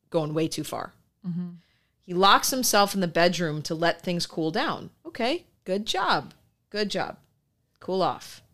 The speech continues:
Speaker 2: <laughs>
Speaker 1: Stepson, on the other hand, went code red, threatening his mother's life, attacking Earhart Shining style by hacking through the bedroom door with the katana-style sword.
Speaker 2: Hmm.
Speaker 1: Then he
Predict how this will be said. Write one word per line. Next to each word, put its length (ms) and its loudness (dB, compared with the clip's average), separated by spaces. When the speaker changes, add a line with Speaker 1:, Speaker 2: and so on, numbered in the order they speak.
Speaker 2:
<laughs> 600 2
Speaker 1:
Stepson, 680 4
on 120 4
the 120 2
other 180 4
hand, 460 0
went 280 -4
code 320 4
red, 480 2
threatening 560 2
his 180 2
mother's 380 2
life, 440 -2
attacking 760 -2
Earhart 520 0
Shining 600 4
style 600 -2
by 120 2
hacking 580 0
through 240 -4
the 120 2
bedroom 600 0
door 280 2
with 140 -6
the 60 -8
katana-style 960 0
sword. 640 0
Speaker 2:
Hmm. 140 -16
Speaker 1:
Then 380 6
he 600 -2